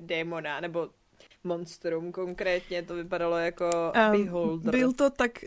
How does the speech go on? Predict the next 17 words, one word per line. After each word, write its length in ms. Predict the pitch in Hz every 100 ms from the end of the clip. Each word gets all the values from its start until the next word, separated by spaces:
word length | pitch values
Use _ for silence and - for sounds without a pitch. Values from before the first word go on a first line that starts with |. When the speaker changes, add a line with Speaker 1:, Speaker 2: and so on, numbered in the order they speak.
| -
Speaker 2:
tak 260 | 240 240
jiný 340 | 226 220 233 233
Beholder, 480 | 208 214 220 208 -
aby 200 | 202 208
to 320 | 208 214 214
legálně 560 | 214 214 202 214 208 220
nebyl 320 | 214 190 196
Beholder, 520 | 165 185 190 185 180
bych 220 | 180 180 -
řekla. 320 | 180 - 117
Speaker 1:
Mm. 340 | 185 196 202 202 - _ _ - -
Speaker 2:
To, 160 | 220 196
Speaker 1:
Mm. 80 |
Speaker 2:
to 120 | 196 233
je 160 | 233
moje 240 | 226 226 220
<laughs> 420 | - - -